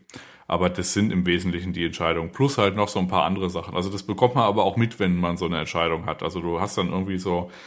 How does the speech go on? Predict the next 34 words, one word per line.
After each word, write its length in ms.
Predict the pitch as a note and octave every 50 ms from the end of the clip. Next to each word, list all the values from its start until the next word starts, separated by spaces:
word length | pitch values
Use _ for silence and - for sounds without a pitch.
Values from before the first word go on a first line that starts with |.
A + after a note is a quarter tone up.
| - - -
ich 60 | _ -
sag 120 | G2+ F2+
mal, 120 | G2 F2+
so 80 | F#2 F#2+
ein 80 | F2+ F2+
zeitdringliches 840 | - - G2 A2 A#2 - - G#2+ G#2+ A2+ G#2+ G#2+ - G#2+ G2 -
Moment. 560 | - F#2+ F2+ F#2 G#2 C3 E3 F3 F3+ F3+ - -
Du 160 | G#2 F2+ F2+ G2
hast 160 | G2 - -
dann 80 | F#2
quasi 260 | F#2 - G2 F#2 G2 F#2
grad 240 | F#2 G2 F#2 -
jemanden 720 | G2 F#2 F#2 F2 F2+ F2+ F2 E2+ E2+ E2+ F2 F2+ F2+ - -
da, 320 | - G2 G2 A2+ A#2+ A#2+ A2
der 120 | F#2+ F2+
wurde 160 | G2 F#2 -
irgendwie 240 | - F#2 F#2 F2+ F#2
angeschossen. 640 | - B2 D3+ C#3 C3+ B2 - A#2 A#2 A#2+ A#2+ - G#2
Dann 160 | F#2+ F#2 F#2
hattest 280 | F#2+ G2 A2 G2+ - -
du 140 | G2 F#2+
quasi, 300 | F#2 - G2 F#2 F#2 F#2
dann 100 | F#2 F2+
kommt 160 | F#2 G#2+ F#2 -
so 80 | G#2
eine 80 | F#2 E2+
Entscheidung 480 | E2 E2+ - G2 F#2 G#2 G#2+ G#2+ G2+
und 80 | F#2+ F#2
dann 140 | F2+ F2 F2+
geht 160 | G#2 F#2 -
so 60 | G#2
ein 60 | F2+
Timer 280 | F2+ G#2+ G#2 A2 A#2 A2+
runter, 520 | G#2 A2 A2 A2+ B2 A#2 A#2+ A#2+ - _